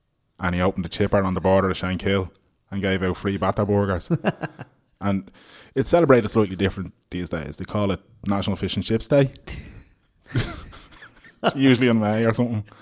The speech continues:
Speaker 1: But that was because Bray and Ballybrack were united.
Speaker 2: <laughs>
Speaker 1: So there you go.
Speaker 2: Where are you going with this?
Speaker 1: I have absolutely no idea. I'm trying to dig myself
Speaker 2: You
Speaker 1: out
Speaker 2: were
Speaker 1: of
Speaker 2: just
Speaker 1: a hole.
Speaker 2: giddy.
Speaker 1: I was, yeah. Look, that simplified it. I was giddy. I was excited.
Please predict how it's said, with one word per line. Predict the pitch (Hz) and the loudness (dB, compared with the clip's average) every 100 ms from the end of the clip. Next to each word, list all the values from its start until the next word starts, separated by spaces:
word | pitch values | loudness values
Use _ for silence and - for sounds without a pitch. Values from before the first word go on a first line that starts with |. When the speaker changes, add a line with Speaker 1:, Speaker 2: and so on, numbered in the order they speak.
| - - - - - | -20 -18 -18 -16 -4
Speaker 1:
But | 110 | 0
that | 127 117 | 2 0
was | 101 | -2
because | 101 92 90 82 - _ - | -4 -4 -4 -6 -12 _ -8
Bray | 90 90 90 | -2 -2 -2
and | 87 | -2
Ballybrack | 85 87 87 | -4 -4 -4
were | 90 | -6
united. | 90 90 90 - - | -6 -6 -6 -8 -12
Speaker 2:
<laughs> | _ _ _ _ - - - - - - - - _ | _ _ _ _ -20 -14 -8 -8 -8 -12 -14 -20 _
Speaker 1:
So | - - | -20 -16
there | |
you | - 92 | -12 -10
go. | 80 - - | -10 -14 0
Speaker 2:
Where | 165 180 | 6 8
are | |
you | 165 127 | 8 6
going | 110 123 156 | 2 2 2
with | 160 110 | 2 0
this? | 135 131 110 | 0 0 0
Speaker 1:
I | |
have | 110 107 | 4 4
absolutely | 107 101 95 90 | 2 0 -4 -2
no | 87 87 85 | 0 0 -2
idea. | 87 90 90 | -2 -2 -2
I'm | 98 104 | -4 0
trying | 123 113 | 4 4
to | |
dig | 110 104 | 4 2
myself | 101 92 95 | 0 0 2
Speaker 2:
You | 90 | 6
Speaker 1:
out | 147 | 8
Speaker 2:
were | |
Speaker 1:
of | |
Speaker 2:
just | 165 - | 8 8
Speaker 1:
a | 139 | 6
hole. | 143 | 4
Speaker 2:
giddy. | - - - - - 131 | 2 -4 -20 -20 -4 6
Speaker 1:
I | |
was, | 120 92 85 | 6 6 2
yeah. | 85 | -4
Look, | 95 - | -4 -2
that | 123 117 | -4 -4
simplified | - 160 165 139 151 151 | -2 2 2 2 2 4
it. | 135 - - | 2 -2 -10
I | 87 | -8
was | 92 | 0
giddy. | 123 127 107 107 113 | 2 4 2 -2 -4
I | |
was | 98 | -4
excited. | 101 - 113 113 107 | -2 6 6 8 4